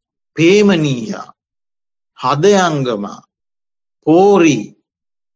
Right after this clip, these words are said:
බහුජන කාන්තා, බහුජන මනාපා, වාචං භාසිතා හෝති.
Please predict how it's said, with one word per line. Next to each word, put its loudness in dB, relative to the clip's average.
බහුජන -2
කාන්තා, -6
බහුජන 0
මනාපා, -8
වාචං -4
භාසිතා -10
හෝති. -20